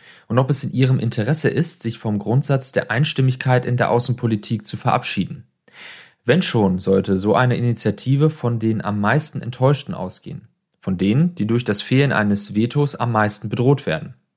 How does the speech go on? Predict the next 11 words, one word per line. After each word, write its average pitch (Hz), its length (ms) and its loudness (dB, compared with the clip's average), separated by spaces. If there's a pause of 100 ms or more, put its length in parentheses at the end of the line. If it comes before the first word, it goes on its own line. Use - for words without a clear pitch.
(540)
Scholz 185 380 2
verfolgt 139 460 0
die - 100 0
Idee 123 260 4
einer 123 240 -2
Abschaffung 131 540 0
des 123 200 -2
Vetos 117 380 0
im 123 240 -4
falschen 107 460 -4
Moment. 117 400 -2